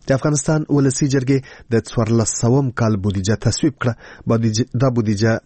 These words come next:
مخکې دوه ځلې رد شوې وه، خو دا د تعدیلاتو له راوستو وروسته نن په دریم ځل تصویب شوه. په دې اړه نور حال له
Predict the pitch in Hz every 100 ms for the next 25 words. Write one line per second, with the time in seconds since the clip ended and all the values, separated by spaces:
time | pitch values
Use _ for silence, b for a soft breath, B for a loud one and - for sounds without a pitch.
0 | 110 120 - 127 101 98 143 127 107 104
1 | 98 101 101 - 160 131 123 120 B B
2 | - 110 107 107 107 101 101 92 - 98
3 | 90 98 98 98 107 101 - 107 98 95
4 | 92 - - 107 107 127 139 - 117 113
5 | 117 117 - 110 95 107 120 147 104 95
6 | 95 - - - - 107 - - 101 B
7 | B B B B 120 123 127 127 139 120
8 | 131 135 b b 110